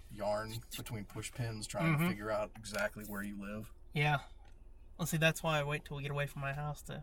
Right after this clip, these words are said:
Speaker 1: Mm-hmm.
Speaker 2: see, I'm smart. I think about that shit.
Speaker 1: Mm-hmm.
Speaker 2: It's weird that I do and kinda conspiracy theory nutty, but we talk about our top three horror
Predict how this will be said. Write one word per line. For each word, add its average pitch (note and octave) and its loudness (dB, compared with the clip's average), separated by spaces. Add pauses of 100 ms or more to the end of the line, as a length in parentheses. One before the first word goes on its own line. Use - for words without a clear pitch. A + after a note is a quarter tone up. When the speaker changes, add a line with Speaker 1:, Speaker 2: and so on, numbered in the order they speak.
(260)
Speaker 1:
Mm-hmm. A2 -2 (680)
Speaker 2:
see, - -6
I'm C#3+ 0
smart. B3+ 0
I A3+ 8
think - -10
about G3+ 4
that D#3 6
shit. F3 2 (100)
Speaker 1:
Mm-hmm. B2 0
Speaker 2:
It's E3+ 6
weird A3 12
that G3+ 8
I E3+ 10
do D#3+ 4
and F3 4
kinda D3+ 2
conspiracy F3+ -2
theory C#3+ -2
nutty, C#3 2 (160)
but C3 -2 (320)
we F3 8
talk A3 8
about F#3+ 6
our D#3+ 8
top - 8
three G3+ 2 (460)
horror F#3 4